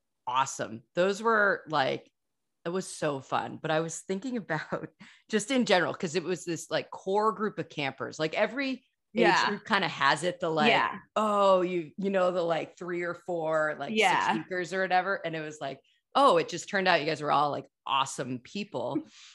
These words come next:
Speaker 1: And then, and then you also get, you know, with every group,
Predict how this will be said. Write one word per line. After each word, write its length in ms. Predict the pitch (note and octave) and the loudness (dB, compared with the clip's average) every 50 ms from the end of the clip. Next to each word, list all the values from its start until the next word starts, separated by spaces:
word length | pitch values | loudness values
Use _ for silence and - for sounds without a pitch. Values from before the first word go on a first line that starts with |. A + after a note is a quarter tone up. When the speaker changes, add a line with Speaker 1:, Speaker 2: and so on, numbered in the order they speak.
| _ _ - - - - - | _ _ -20 -20 -20 -4 0
Speaker 1:
And 220 | G3+ G#3+ G#3+ G#3 | 2 2 2 4
then, 340 | G#3+ G#3 G3 F#3+ F#3 F3+ F3 - _ _ D#3+ - - - | 4 4 4 4 2 -2 -6 -8 _ _ -8 -8 -2 0
and 180 | G3 G3 F#3+ | 0 0 2
then 180 | F#3 F3+ F3 F3 | 0 0 -2 -2
you 180 | E3 D#3+ D#3+ - | -4 -4 -4 -2
also 360 | - F3+ C4+ C#4+ - - F3+ C#3+ | 0 0 0 -2 -2 -6 -6 -4
get, 320 | - C#3+ C3 C#3+ - - _ _ G#3 _ _ _ _ | -2 -2 -2 -2 -4 -8 _ _ -20 _ _ _ _
you 100 | D#3+ D#3 | -8 -6
know, 140 | C3 B2+ C3+ | -6 -6 -6
with 160 | C#3 C#3+ C#3 | -8 -6 -4
every 260 | D3 C#3 C3+ C#3 C3+ | -6 -6 -6 -8 -12
group, 280 | - - C3+ B2+ B2+ | -12 -10 -8 -8 -8